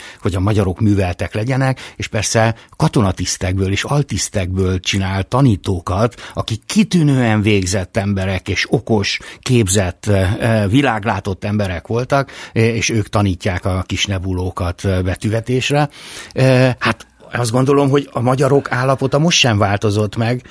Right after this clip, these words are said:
Eh, ahogy említettem, erőforrásban nem lettünk többek. Az, ha, ha lenne egy Klebersberg Kunónk, aki a,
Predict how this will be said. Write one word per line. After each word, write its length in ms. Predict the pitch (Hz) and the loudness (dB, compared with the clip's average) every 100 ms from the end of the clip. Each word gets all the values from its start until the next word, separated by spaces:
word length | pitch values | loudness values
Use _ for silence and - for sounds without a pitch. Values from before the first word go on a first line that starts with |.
| - - | -20 -8
Eh, 280 | - 117 120 | -2 0 2
ahogy 180 | 120 123 | 4 4
említettem, 560 | 131 110 123 120 123 | 6 4 2 0 0
erőforrásban 720 | 127 123 127 123 120 123 123 127 | 4 4 2 0 -2 0 0 0
nem 180 | 139 135 | 0 2
lettünk 400 | 107 - 101 104 | 0 0 -2 0
többek. 460 | 107 104 110 113 - - | -2 0 0 -2 -8 -8
Az, 180 | - 156 | -2 -2
ha, 320 | - 147 139 | -2 -2 -2
ha 200 | 113 123 | 0 2
lenne 280 | 117 170 156 | 4 4 2
egy 80 | 104 | 2
Klebersberg 580 | 135 139 135 107 101 95 | 0 0 0 -2 -4 -4
Kunónk, 380 | 135 131 110 | 0 2 2
aki 260 | 107 101 110 | 0 -2 -2
a, 220 | 98 98 | -2 -4